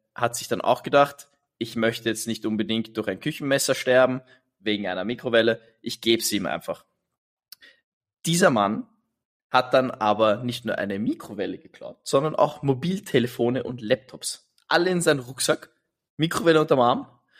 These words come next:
und dachte sich so, „Bruder, wie schlau bin ich?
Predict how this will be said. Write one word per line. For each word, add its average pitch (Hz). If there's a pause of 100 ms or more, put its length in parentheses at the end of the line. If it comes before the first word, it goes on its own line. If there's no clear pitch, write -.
(260)
und 120
dachte 135
sich 151
so, - (200)
„Bruder, 185 (500)
wie 135
schlau 131
bin 139
ich? -